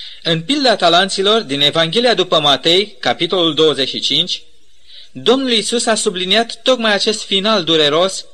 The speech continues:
care va fi partea unora la revenirea sa. Vorbind despre robul cel netrebnic, Iisus a arătat în acea parabolă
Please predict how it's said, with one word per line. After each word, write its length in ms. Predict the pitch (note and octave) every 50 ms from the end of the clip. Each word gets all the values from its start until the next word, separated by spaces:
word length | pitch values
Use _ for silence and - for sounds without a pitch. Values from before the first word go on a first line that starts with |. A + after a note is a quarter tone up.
| - - - - - - - -
care 220 | - B2+ C3+ C#3+
va 160 | D3 D3 E3+ F3
fi 160 | - G#3 G3
partea 480 | - - A3 A3+ A3+ A3 G#3+ G3+ F#3+ -
unora 400 | F#3+ F3+ F#3+ F#3+ F#3 F3+ F3 E3+
la 140 | E3 D#3+ D#3+
revenirea 540 | D#3 D#3 C#3 D#3 D#3 D#3 D#3+ D#3 D3 C#3+ C#3+
sa. 460 | - - - A2+ F2+ F2+ - - - - - - - - - - - - - - - - - - - - -
Vorbind 440 | - C3 D#3 E3 E3 E3+ B3 C4+ C4
despre 340 | A#3+ A3 A3+ - F#3+ F3+ F3
robul 400 | F3+ G#3 A#3+ G3+ E3+ E3+ D#3 -
cel 200 | - F#3+ F3+ E3
netrebnic, 680 | D3 C3+ - D#3 F3 F#3 E3+ F3+ F#3 G3+ G#3+ - -
Iisus 320 | - D3+ D3+ - B3+ A#3+ -
a 80 | A#3+
arătat 420 | G#3+ G#3 G3 F#3+ F#3+ A#3+ A#3+ A#3 G3+
în 100 | F3 E3
acea 280 | D#3+ D#3+ - G#3 G3
parabolă 760 | - - D3 C3+ C3+ C#3+ D#3+ D3+ E3+ F3 F3+ F#3+ G#3 A3 A3